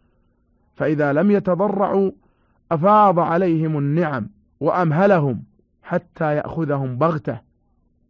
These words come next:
كقوله: "وما أرسلنا في قرية من نبي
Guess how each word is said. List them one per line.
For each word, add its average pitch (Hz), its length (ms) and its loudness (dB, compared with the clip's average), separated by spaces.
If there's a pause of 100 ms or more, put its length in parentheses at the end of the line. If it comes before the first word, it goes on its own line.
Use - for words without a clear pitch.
(300)
كقوله: 175 540 0 (760)
"وما 180 360 0
أرسلنا 175 520 -2
في 156 160 -4
قرية 180 440 -2
من 175 340 0
نبي 180 500 -2